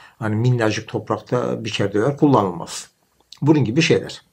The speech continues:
Dolayısıyla büyük üretim tarımda daima küçük üretime göre daha verimlidir.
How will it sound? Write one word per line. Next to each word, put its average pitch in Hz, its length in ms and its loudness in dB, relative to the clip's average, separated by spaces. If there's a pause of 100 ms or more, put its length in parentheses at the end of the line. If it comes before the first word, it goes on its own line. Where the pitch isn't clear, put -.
(1160)
Dolayısıyla 147 680 4 (320)
büyük 151 260 2
üretim 113 460 2 (360)
tarımda 101 580 -4 (360)
daima 117 600 2 (420)
küçük - 300 -6
üretime 98 400 0
göre 110 220 -6 (260)
daha 131 400 -4
verimlidir. - 680 -2